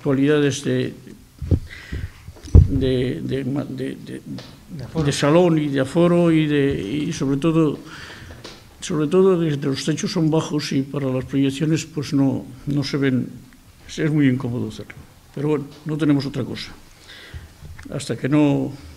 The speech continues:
Speaker 1: no nos den otro centro, otro sitio, que va a ser difícil, no sé, porque ya llevo cinco años o seis pidiéndolo y no hay manera, así que <laughs> no hay forma.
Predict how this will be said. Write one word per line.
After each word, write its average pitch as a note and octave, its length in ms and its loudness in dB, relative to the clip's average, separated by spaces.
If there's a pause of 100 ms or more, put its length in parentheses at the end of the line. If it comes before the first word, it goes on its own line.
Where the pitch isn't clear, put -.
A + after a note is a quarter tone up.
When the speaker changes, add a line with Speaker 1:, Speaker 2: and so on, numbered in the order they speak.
(1600)
Speaker 1:
no D#3+ 100 2
nos C#3+ 200 2
den C#3+ 180 2
otro C3+ 140 -6
centro, E3+ 500 0
otro C#3+ 420 -2
sitio, F3 560 -2 (500)
que D3 80 -4
va C#3 60 -2
a - 20 -6
ser D#3+ 160 -8
difícil, D#3 480 -4 (160)
no C#3+ 80 -4
sé, E3 160 -4 (180)
porque C3+ 300 -4
ya C#3 80 0
llevo D3+ 240 0
cinco D#3 320 -2
años D#3+ 240 0
o D3 80 -2
seis E3 480 0 (720)
pidiéndolo E3 480 8
y D#3 60 6
no D#3+ 100 6
hay - 0 -
manera, E3+ 480 6
así - 240 -4
que E3 240 2 (480)
<laughs> - 420 -16
no E3 80 2
hay E3 80 6
forma. A#2+ 380 -4